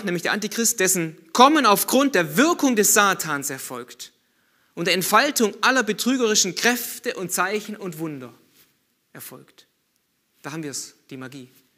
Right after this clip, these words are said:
Wie es real so etwas gibt. Aber wenn wir diese Verse im Kontext lesen, sehen wir, dass wenn der Herr Jesus wiederkommt, er mit seinem Hauch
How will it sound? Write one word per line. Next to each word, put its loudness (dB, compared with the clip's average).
Wie -8
es -4
real -4
so -8
etwas -10
gibt. -18
Aber -2
wenn -4
wir -2
diese -6
Verse -8
im -10
Kontext -12
lesen, -10
sehen -8
wir, -8
dass -10
wenn -10
der -8
Herr -6
Jesus -10
wiederkommt, -12
er -12
mit -12
seinem -12
Hauch -10